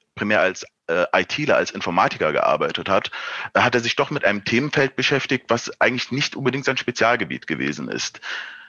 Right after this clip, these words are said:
Ähm, was ihn, was ihn angetrieben hat, war vor allem, ähm,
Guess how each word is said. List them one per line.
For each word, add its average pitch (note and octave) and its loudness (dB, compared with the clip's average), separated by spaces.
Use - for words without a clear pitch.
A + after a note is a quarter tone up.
Ähm, G#2 2
was A#2+ 0
ihn, B2 0
was B2 0
ihn A#2+ 2
angetrieben F#2+ 0
hat, F2 0
war G2 0
vor - 0
allem, B2+ 0
ähm, A2 -2